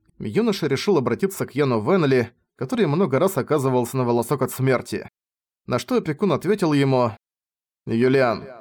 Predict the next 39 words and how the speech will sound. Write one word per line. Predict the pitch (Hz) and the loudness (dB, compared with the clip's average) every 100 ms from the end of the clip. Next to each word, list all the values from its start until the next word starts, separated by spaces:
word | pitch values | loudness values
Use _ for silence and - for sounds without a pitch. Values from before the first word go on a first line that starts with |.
| - - | -20 -4
только | 123 120 | -2 0
не | 135 131 | 0 0
говори | 135 127 113 | 2 2 2
мне, | 117 156 | 0 0
что | - 135 | -2 -2
ты | 135 | 0
веришь | 135 117 - | 0 0 -4
словам | 127 120 151 | -4 0 0
о | 123 | 0
гибели | 120 131 127 | -2 0 2
от | 113 - | 0 0
парня, | 160 143 127 113 - - - _ | 0 2 0 -2 -10 -20 -20 _
который | 147 135 127 | -4 0 0
ни | 123 | 2
разу | 113 110 139 | 0 0 2
не | 165 | 4
умирал | 196 151 110 | 4 4 0
сам». | - 127 107 - - 104 _ _ _ _ _ | -2 -2 -2 -4 -18 -20 _ _ _ _ _
Суровый | - - 107 156 147 | -12 -4 0 2 2
тон | 139 135 | 2 0
Яна, | 113 117 170 143 | 0 0 0 0
конечно | 127 127 139 131 | -2 -2 -2 -2
же, | 120 123 | -2 0
не | 147 170 | 2 2
был | 117 | 0
на | 110 104 | -2 -2
самом | 131 120 117 | -2 -2 0
деле | 131 120 | 0 0
направлен | 117 123 120 120 117 | 0 0 0 0 0
на | |
Юлиана, | 113 110 113 156 139 113 - _ _ _ _ _ | 0 2 2 2 2 0 -4 _ _ _ _ _
но | - 117 | -4 -4
всё | 117 254 | -2 -2
же | 208 | 0
тот | 190 190 | 0 -2
покраснел | 131 131 117 190 185 | -2 0 0 0 2
и | 127 | 0
быстро | 143 - 135 | -2 -2 0
ретировался. | 117 107 120 117 107 - - | 0 0 0 2 0 -4 -12